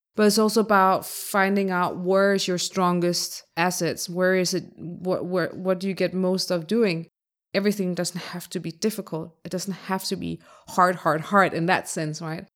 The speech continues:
So I wanted to clear all this stuff from my table. And I felt bad in the beginning because I felt I had this pressure also, but you have to do it. You have to do all this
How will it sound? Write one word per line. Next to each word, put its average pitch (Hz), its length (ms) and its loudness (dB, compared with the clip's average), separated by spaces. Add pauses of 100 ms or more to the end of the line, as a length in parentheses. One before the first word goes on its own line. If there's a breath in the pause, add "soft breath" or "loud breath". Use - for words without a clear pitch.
(180)
So 185 500 0
I 196 80 2
wanted 190 280 2
to 202 80 -4
clear 202 440 2
all 180 140 4
this 180 160 0
stuff 170 240 -4
from 175 140 -6
my 175 100 -4
table. 190 500 -4 (340)
And 190 160 0
I 185 60 2
felt 220 260 2
bad 180 220 6
in 214 60 4
the 208 80 2
beginning 208 400 0
because 202 260 -4
I 190 60 -2
felt 175 300 -4 (260)
I 185 60 0
had 202 360 4
this 180 420 2
pressure 196 320 4
also, 196 360 2
but 170 180 -6
you 170 60 -2
have 160 240 -2
to - 80 -4
do 214 220 -2
it. 190 100 2
You 165 80 -4
have 156 140 -8
to 165 100 -4
do 165 160 0
all 160 140 2
this 156 260 -2